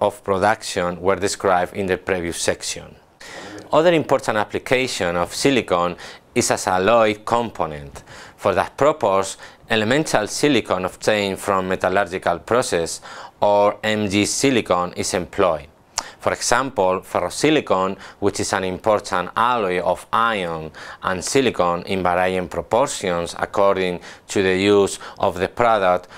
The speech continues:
with a content of silicon ranging from fifteen to ninety. Ferrosilicon is usually prepared in an electric furnace by reducing quartz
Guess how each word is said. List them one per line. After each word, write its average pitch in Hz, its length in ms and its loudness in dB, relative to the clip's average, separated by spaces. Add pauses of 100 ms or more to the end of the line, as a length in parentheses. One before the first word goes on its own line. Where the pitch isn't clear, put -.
(100)
with 113 160 -2
a 117 60 0
content 135 480 -2
of 92 140 -2
silicon 98 480 2
ranging 113 420 0
from 95 260 -2
fifteen 95 640 -2
to - 200 -8
ninety. 85 560 -4 (920)
Ferrosilicon 113 840 2 (320)
is 120 200 2
usually 117 460 4
prepared 92 580 2 (180)
in 107 140 0
an 104 200 2
electric 110 600 0 (220)
furnace 98 840 0 (240)
by 110 140 4
reducing 104 720 2
quartz 101 600 2